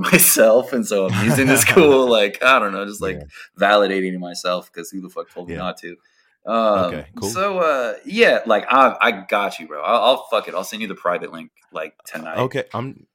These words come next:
Speaker 2: look, I'm down with that. Like, and, and if you got something with the percolator in that, that's automatically gonna be some shit that I'm gonna, I'm gonna go back with for.
Speaker 1: <laughs> I
Speaker 2: I, I
Speaker 1: got
Speaker 2: like
Speaker 1: you,
Speaker 2: that.
Speaker 1: bro. I got you. That classic Chicago, bro. That's, there's a whole,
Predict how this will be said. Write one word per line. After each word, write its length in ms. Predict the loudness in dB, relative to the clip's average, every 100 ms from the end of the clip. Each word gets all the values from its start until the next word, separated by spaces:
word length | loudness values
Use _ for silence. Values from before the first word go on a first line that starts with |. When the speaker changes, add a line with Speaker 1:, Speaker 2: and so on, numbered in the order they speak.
| -18 -12
Speaker 2:
look, 160 | -10
I'm 160 | -10 -10
down 220 | -10 -10
with 100 | -12
that. 300 | -12 -12 -8
Like, 220 | -6 -6
and, 280 | -8 -12 -12
and 120 | -14
if 80 | -12
you 100 | -10
got 160 | -8 -8
something 180 | -8 -10
with 120 | -10
the 60 |
percolator 540 | -8 -8 -8 -12 -12 -12
in 100 | -12
that, 180 | -14 -12
that's 240 | -14 -10
automatically 600 | -10 -10 -12 -12 -14 -18
gonna 200 | -16 -16
be 100 | -16
some 160 | -18 -18
shit 260 | -14 -14
that 120 | -14 -14
I'm 80 |
gonna, 140 | -10 -6
I'm 400 | -4 -4 -6 -8
gonna 200 | -8 -10
go 60 |
back 260 | -12 -14 -14
with 140 | -16
for. 120 | -10 -10
Speaker 1:
<laughs> 220 | -10 -8
I 60 |
Speaker 2:
I, 0 |
I 40 | -8
Speaker 1:
got 360 | -2 0 0 -2
Speaker 2:
like 80 | -8
Speaker 1:
you, 60 |
Speaker 2:
that. 100 | -12
Speaker 1:
bro. 280 | -10 -8 -6
I 60 | -8
got 440 | -6 -4 -4 -6
you. 140 | -14 -10
That 180 | -12 -8
classic 480 | -4 -2 -2 -8
Chicago, 560 | -8 -10 -6 -6 -6 -8
bro. 220 | -8 -8
That's, 180 | -8 -8
there's 180 | -8 -8
a 60 |
whole, 340 | -6 -6 -6